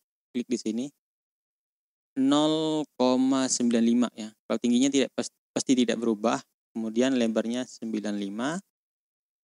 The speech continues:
Nah, ini fungsinya kita akan buat di sini teman-teman ya. Buat di sini, op. Oke, kita klik di sini, kira-kira di sini ya. Nah, di bawah ini teman-teman ya, di bawah ini,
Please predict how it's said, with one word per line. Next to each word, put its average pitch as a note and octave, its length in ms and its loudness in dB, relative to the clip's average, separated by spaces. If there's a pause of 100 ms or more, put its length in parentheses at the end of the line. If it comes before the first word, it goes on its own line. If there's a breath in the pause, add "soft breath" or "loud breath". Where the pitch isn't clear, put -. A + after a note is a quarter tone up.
(160)
Nah, A2 160 0
ini C3 240 2
fungsinya D3 480 4
kita B2+ 320 -2
akan C#3 240 2
buat B2+ 300 4
di C3 100 -2
sini B2 220 2
teman-teman G#2+ 400 -4
ya. - 40 -6 (220)
Buat A2+ 160 -8
di A2 80 -18
sini, A#2 300 -6
op. B2+ 100 -8 (1400)
Oke, D3 320 -2
kita G#2+ 360 -4 (680)
klik - 160 -8
di G#2+ 80 -2
sini, A2+ 280 -4 (360)
kira-kira G#2+ 400 -6
di G#2+ 160 -2
sini A#2 320 -4
ya. B2 80 -6 (560)
Nah, A#2 240 2
di A2+ 80 2
bawah C3 240 8
ini E3 160 4
teman-teman D#3 320 4
ya, - 80 0
di C#3 40 6
bawah C3 200 6
ini, D3+ 240 0